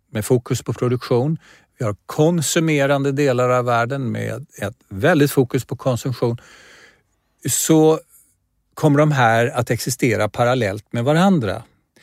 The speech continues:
Det är ju också troligt att eventuella lösningar för hur man skapar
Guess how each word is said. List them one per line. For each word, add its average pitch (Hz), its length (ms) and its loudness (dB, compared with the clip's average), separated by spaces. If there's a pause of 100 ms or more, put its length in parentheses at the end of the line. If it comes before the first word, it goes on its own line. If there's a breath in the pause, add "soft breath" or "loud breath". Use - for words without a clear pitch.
(260 loud breath)
Det 131 80 0
är 135 40 6
ju 143 60 4
också 147 380 -2
troligt 113 500 0
att 110 160 -2
eventuella 110 500 -2
lösningar 123 800 0
för 110 280 -4
hur 147 340 2
man 120 220 -2
skapar 113 680 -6